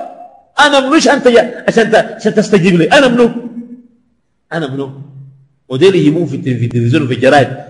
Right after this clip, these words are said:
آه، لقاء مع الشيخ السيدي فلان مع العارف بالله، في كرامات طبعًا، طبعًا في كرامات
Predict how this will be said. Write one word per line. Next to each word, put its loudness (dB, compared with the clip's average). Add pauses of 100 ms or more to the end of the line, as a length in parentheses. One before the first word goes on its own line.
(140)
آه، -4
لقاء 2
مع -2
الشيخ -4
السيدي -2
فلان 2
مع 2
العارف 2
بالله، 0 (220)
في 2
كرامات 4
طبعًا، 2 (1080)
طبعًا -2
في -8
كرامات -2